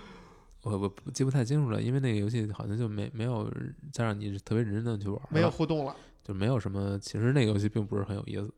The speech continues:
Speaker 1: <laughs> 因为玩的你也不是在玩游戏，其实你是在玩那个 No Game 这个过程。嗯，我觉得最后这第六幕让我想起了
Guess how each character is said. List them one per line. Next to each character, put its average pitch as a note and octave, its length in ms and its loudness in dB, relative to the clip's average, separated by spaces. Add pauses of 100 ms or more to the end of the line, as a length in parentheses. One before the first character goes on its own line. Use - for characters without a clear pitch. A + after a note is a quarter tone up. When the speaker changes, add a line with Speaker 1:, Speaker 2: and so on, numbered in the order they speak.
(260)
Speaker 1:
<laughs> F3 1600 12 (640)
因 A2+ 60 0
为 B2 100 2
玩 G#2+ 220 6
的 A#2+ 100 4
你 G#2+ 80 0
也 A2 120 4
不 G#2 200 2
是 A#2 140 4
在 G#2 100 2
玩 G#2 180 2
游 G#2 140 2
戏， B2+ 240 -2
其 G2+ 180 -8
实 G2+ 100 -4
你 G#2 100 -4
是 F#2+ 60 -6
在 G2 140 -6
玩 G2 280 -4
那 G#2 100 -6
个 G2 80 -6
No A2 200 -2
Game - 300 -6 (760)
这 - 100 -6
个 F#2 120 -2
过 F#2+ 260 2
程。 - 120 -6 (640)
嗯， A2+ 520 0
我 G2+ 60 2
觉 G#2+ 160 2
得 B2 340 6
最 - 320 2
后 C#3+ 260 6
这 G#2 220 2 (160)
第 B2 120 -2
六 C3 360 4
幕 G2 640 -6
让 G#2 280 0
我 - 300 -6
想 G2 320 -2
起 G2+ 160 -4
了 G2 400 -6